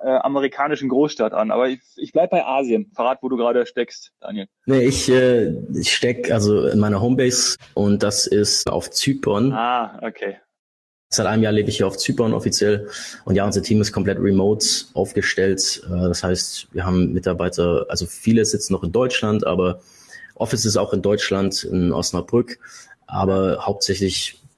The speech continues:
Speaker 2: weit verbreitet, weit verteilt, ja, ein bisschen nach Bali. Jetzt gerade um die Jahreszeit tummeln sich dann viele, äh, in Mexiko, äh, Südamerika und so.
Speaker 1: Ja.
Speaker 2: Und, äh, das ist natürlich auch cool, ja. Es ist ein, wir waren schon immer remote, die Company gibt's schon seit sechs Jahren.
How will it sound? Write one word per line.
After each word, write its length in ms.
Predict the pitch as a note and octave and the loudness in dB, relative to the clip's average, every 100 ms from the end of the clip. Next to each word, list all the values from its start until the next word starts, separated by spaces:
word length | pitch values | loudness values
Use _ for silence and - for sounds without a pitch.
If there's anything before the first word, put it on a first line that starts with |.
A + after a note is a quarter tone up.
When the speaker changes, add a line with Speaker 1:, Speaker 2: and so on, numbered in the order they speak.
| _ | _
Speaker 2:
weit 240 | F2+ F2+ - | -4 -2 -2
verbreitet, 540 | - E2+ F#2 F#2 F2 | -6 -2 -2 0 0
weit 160 | F2 - | -2 -2
verteilt, 340 | - F2 E2 | -6 -8 -4
ja, 80 | F2 | -2
ein 60 | |
bisschen 260 | E2+ - F2+ | -2 -2 0
nach 160 | F2+ F2+ | -2 -4
Bali. 480 | - F#2 F#2+ F#2+ F#2 | -4 0 2 4 4
Jetzt 240 | F2+ F2 | 2 0
gerade 400 | - F#2 F#2 F#2 | -4 -2 2 2
um 100 | - | 2
die 80 | F#2 | 2
Jahreszeit 420 | F#2 F#2 - F2+ | 0 0 -2 -4
tummeln 160 | - F#2+ | -2 -2
sich 140 | F2+ | -2
dann 160 | - F2+ | -2 -6
viele, 500 | - F2+ F2+ E2+ - | -4 0 2 2 -2
äh, 240 | F2 F2 - | -4 -6 -4
in 100 | F2 | -4
Mexiko, 640 | G#2 - G2 G2 G2 F#2+ - - - _ - | -2 -2 -2 2 2 0 -6 -20 -20 _ -10
äh, 60 | E2+ | -4
Südamerika 680 | - F2+ G2+ G#2 G2 G2 F#2+ | -2 2 2 0 -2 -2 0
und 160 | F2+ | 0
so. 260 | F#2 F#2 F#2 - D#2 | 2 0 0 -6 -6
Speaker 1:
Ja. 160 | A#2 A2+ - | -6 -8 -4
Speaker 2:
Und, 420 | F#2 F#2 F#2 - | 0 0 0 0
äh, 340 | F2 F2 D#2 | 2 2 2
das 120 | - - | 0 -2
ist 60 | |
natürlich 340 | F#2+ - F#2 C2+ | -2 -2 -2 -2
auch 300 | F2+ - - _ _ - - | -4 -8 -20 _ _ -4 0
cool, 160 | G2+ | 2
ja. 260 | F2+ G2 F#2 | 2 2 0
Es 100 | F2+ | 0
ist 220 | F2+ - | -2 0
ein, 400 | F#2 F2+ A#1+ - | 0 2 0 -4
wir 200 | F2 G2 | -2 0
waren 140 | F#2+ G2+ | 0 0
schon 140 | A2+ | 0
immer 160 | A#2+ A2 | 2 2
remote, 480 | A2+ A2 A2+ - - | 2 2 0 -4 -10
die 60 | |
Company 320 | - G2+ G2 G2 | -6 -2 0 0
gibt's 180 | G2+ | 0
schon 100 | E2+ | 0
seit 160 | F2 F2+ | 0 0
sechs 240 | - F2+ | -2 -2
Jahren. 340 | - F#2 G2+ | -2 2 2